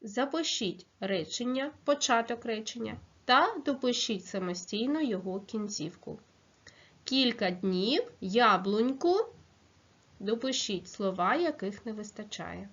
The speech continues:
Шосте. Запиши, що побачили хлопчики, коли прийшли до Яблуньки першого вересня. Одне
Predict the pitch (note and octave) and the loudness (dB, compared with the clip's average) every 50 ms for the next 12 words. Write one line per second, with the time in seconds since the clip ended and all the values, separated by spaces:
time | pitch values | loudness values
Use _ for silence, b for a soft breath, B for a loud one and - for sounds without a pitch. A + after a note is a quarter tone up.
0 | - _ _ _ _ _ _ _ _ _ _ _ _ _ _ _ _ _ _ _ | -18 _ _ _ _ _ _ _ _ _ _ _ _ _ _ _ _ _ _ _
1 | _ _ _ _ _ _ _ _ _ _ _ _ _ _ _ _ _ _ _ _ | _ _ _ _ _ _ _ _ _ _ _ _ _ _ _ _ _ _ _ _
2 | _ _ _ _ _ _ - - - E4 D#4 C4 C4 - - - A3+ A#3 A#3+ - | _ _ _ _ _ _ -20 -16 -4 0 0 0 0 -2 -2 -2 -2 -2 -2 -6
3 | _ _ _ _ _ _ _ _ _ _ - G3+ G#3 A#3+ B3+ - F#4+ A4+ - - | _ _ _ _ _ _ _ _ _ _ -6 0 2 2 2 4 2 2 2 2
4 | - D4+ C#4 C4 C4+ C4+ - _ - - - - F4 E4 - - C#4 A#3+ A#3 A3+ | 0 -2 -2 -4 -4 -8 -12 _ -8 -4 0 2 2 2 2 0 -2 2 4 4
5 | G#3 G3 F#3+ - - G3+ F3+ F#3 F#3+ - D4 D4 C#4+ A#3+ G#3+ A#3 - - C4 B3+ | 4 4 2 0 -2 -4 -4 -4 -2 0 2 4 4 4 4 2 -2 -6 -6 -4
6 | - D#4 E4+ F4 - D#4 D4 C#4 B3+ A3 - G#3 F#3+ G3 G3+ - - A#3+ A3 G3+ | -2 -4 -4 -2 0 2 2 2 2 0 0 0 0 0 -2 -2 -2 -2 -2 0
7 | F3+ F#3 F#3 F3+ F#3 E3+ E3+ E3+ F#3 A3+ C#4 D#4+ E4 D#4 F4 F4+ F4 - G3+ F#3 | 0 -2 -2 0 2 2 2 2 2 0 0 0 0 0 0 -2 0 2 2 2
8 | F#3 F#3 G3 - - C4 C4 C#4+ C#4 A#3+ G#3 G3+ G3 G3 G3+ G3+ - - G3+ G3 | 4 2 0 -4 -4 -2 0 0 0 2 2 0 0 0 -2 -4 -6 -6 -6 -6
9 | G#3 A3 G#3+ - _ _ _ _ - _ _ _ _ _ _ _ _ _ _ _ | -8 -10 -12 -18 _ _ _ _ -20 _ _ _ _ _ _ _ _ _ _ _
10 | _ _ _ _ _ _ _ _ _ _ - - - - - - _ _ - - | _ _ _ _ _ _ _ _ _ _ -20 -20 -20 -20 -20 -20 _ _ -20 -20
11 | - - - - - - B3 A3+ F#3+ F#3 F#3 G3 A#3+ D4 D#4 | -20 -20 -20 -10 -2 0 0 2 2 0 0 0 0 -2 -2